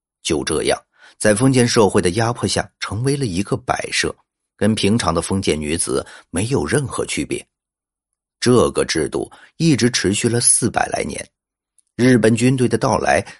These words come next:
才算彻底废除这个制度。当时日本大肆开始侵略他国，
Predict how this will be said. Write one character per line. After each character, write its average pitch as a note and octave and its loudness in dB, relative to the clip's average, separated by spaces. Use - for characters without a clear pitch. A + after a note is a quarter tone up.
才 G2 0
算 C3 0
彻 B2+ 0
底 - -4
废 C#2+ -2
除 C#2+ -4
这 D2 -2
个 - -4
制 D2 -4
度。 B1+ -8
当 F2 0
时 - -4
日 A#2 4
本 F#2+ 2
大 A2+ 2
肆 E2+ -2
开 F2 0
始 D#2 -2
侵 E2+ -2
略 D#2+ 0
他 C#2+ 0
国， - -6